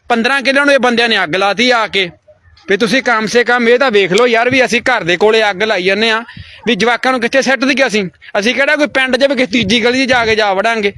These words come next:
ਇਹੋ ਜਿਹਾ ਲੋਕਾਂ ਨੂੰ ਸ਼ਰਮ ਕਦੋਂ ਆਊਗੀ? ਕਦੋਂ ਲੋਕ ਸਾਡੇ ਸੁਰਤ-, ਸੁਧਰਨਗੇ? ਸੱਚ ਦੀਪ ਸਿੱਧੂ ਨੇ ਕਿਹਾ ਸੀ ਵੀ ਭੇਡਾਂ ਮੁੰਨੀਆਂ ਜਾਣਗੀਆਂ, ਸਮਝਾਈਆਂ ਨਹੀਂ ਜਾਣਗੀਆਂ। ਇਹ ਵਾਕਿਆ ਭੇਡਾਂ ਨੇ ਲੋਕ,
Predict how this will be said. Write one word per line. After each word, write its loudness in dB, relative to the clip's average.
ਇਹੋ 4
ਜਿਹਾ 2
ਲੋਕਾਂ 2
ਨੂੰ 0
ਸ਼ਰਮ 0
ਕਦੋਂ 2
ਆਊਗੀ? 2
ਕਦੋਂ 2
ਲੋਕ 2
ਸਾਡੇ 0
ਸੁਰਤ-, -2
ਸੁਧਰਨਗੇ? 0
ਸੱਚ -2
ਦੀਪ 2
ਸਿੱਧੂ 0
ਨੇ 2
ਕਿਹਾ -2
ਸੀ -2
ਵੀ 0
ਭੇਡਾਂ 0
ਮੁੰਨੀਆਂ 0
ਜਾਣਗੀਆਂ, -2
ਸਮਝਾਈਆਂ -2
ਨਹੀਂ -2
ਜਾਣਗੀਆਂ। -2
ਇਹ 2
ਵਾਕਿਆ 0
ਭੇਡਾਂ -2
ਨੇ 0
ਲੋਕ, -2